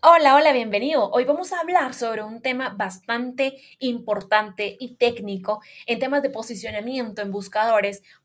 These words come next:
para páginas web, por supuesto. Y vamos a hablar sobre los serps. ¿Qué son los serps? Para todas aquellas personas que me dicen, "Daniela, ¿de qué estás hablando?". Pues, las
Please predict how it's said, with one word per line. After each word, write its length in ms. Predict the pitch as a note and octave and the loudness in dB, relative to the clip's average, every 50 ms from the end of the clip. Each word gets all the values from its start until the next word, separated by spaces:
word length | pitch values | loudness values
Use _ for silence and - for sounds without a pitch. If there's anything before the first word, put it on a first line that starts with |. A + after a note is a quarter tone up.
| _ | _
para 260 | _ A3+ A3+ G#3+ G3+ | _ 2 2 2 0
páginas 420 | - - F3+ F#3+ G#3+ G#3 F#3+ F3+ F#3 | -4 -8 -8 -8 -8 -8 -10 -8 -2
web, 220 | G3 G3+ F#3 F3 | 0 0 0 0
por 160 | F#3 F3 F3 | -4 -12 -12
supuesto. 460 | - F#3+ F#3 F#3 F3+ - - - - _ _ _ - - - - | -10 -12 -8 -8 -8 -10 -10 -20 -20 _ _ _ -20 -20 -14 -4
Y 100 | - C4 | 4 4
vamos 220 | D4+ E4+ F4+ - | 4 4 4 0
a 40 | D#4+ | 0
hablar 220 | A3+ A#3 A#3+ A#3+ A#3+ | 2 2 2 2 2
sobre 280 | - D4 C#4 C4+ A#3+ | 0 0 2 2 0
los 180 | A3 G3 F#3+ G3 | -2 -4 -8 -8
serps. 560 | - - G#3 F#3+ - - - _ - - - _ _ _ _ _ | -8 -2 0 0 0 0 -4 _ -18 -18 -18 _ _ _ _ _
¿Qué 180 | - F#4+ G4 | -2 0 0
son 220 | F#4 - E4 D#4 D4 | 0 0 -2 0 2
los 140 | C#4+ C#4 C#4 | 0 0 2
serps? 420 | C#4 C4 B3+ B3+ B3+ B3 B3 - | 0 0 2 2 0 0 -2 -2
Para 200 | - G#3+ G3 F#3+ | 0 0 0 2
todas 160 | F#3+ A3 - | 2 2 0
aquellas 220 | G#3 G3+ A3+ A3 - | 0 -4 -8 -6 -6
personas 300 | G3 F#3+ G3+ G#3 G#3 - | -6 -6 -6 -8 -6 -8
que 80 | G#3 | -8
me 60 | G3 | -8
dicen, 240 | G3+ G3 A3 A3 G#3+ | -6 -8 -8 -10 -4
"Daniela, 500 | G3 G3+ G3 G3 G3+ G3+ G#3+ A3 A3 A#3 | -2 -2 -2 -2 -6 -8 -8 -6 -6 -6
¿de 160 | A#3 G#3 F#3 | -6 -6 -8
qué 140 | - G3 G3+ | -8 -8 -8
estás 420 | G#3 G3 - _ A3+ G#3+ A3 A3 - | -8 -10 -6 _ 0 0 0 0 -4
hablando?". 500 | A3+ A#3+ D#4 E4+ C#4+ G#3 G#3 - - _ _ _ _ _ _ _ - - - - _ _ _ _ | -6 0 0 0 0 0 -6 -16 -20 _ _ _ _ _ _ _ -20 -20 -20 -20 _ _ _ _
Pues, 340 | D4+ D4 C4 B3 - - _ _ _ _ _ _ _ _ _ _ _ | 8 8 8 8 0 -10 _ _ _ _ _ _ _ _ _ _ _
las 340 | _ C4+ D4+ D#4+ E4+ F#4+ F#4+ | _ 4 6 6 6 4 2